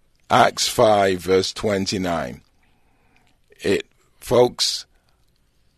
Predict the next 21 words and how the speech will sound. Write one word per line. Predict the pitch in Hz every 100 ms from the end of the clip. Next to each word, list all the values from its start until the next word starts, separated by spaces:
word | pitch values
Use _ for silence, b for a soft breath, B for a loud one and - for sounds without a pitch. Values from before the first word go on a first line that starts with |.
| 76
a | 92
lot | 90 95 110 113 117
of | 120 110
time | - 95 92 92 85 -
you | - 80 90 107 104 113 110 98 - -
will | 90 98 98 98 95 95 - _ _ _ _ _
be | 82
faced | 90 - 120 110 85 - - - - _ -
with | 85 90 85 85 85 _ -
the | 73
question, | - 104 90 - 78 69 82
who | 92 95 101
do | 92
you | 95 92 87 -
obey? | 90 76 95 85 73 _ _ _ _ _ _ _ -
God | - 101 95 90
Almighty | - 95 95 - 90
should | 90 78 76 -
always | 87 87 82 80 85 78 - -
be | 78
God. | 78 87 85 76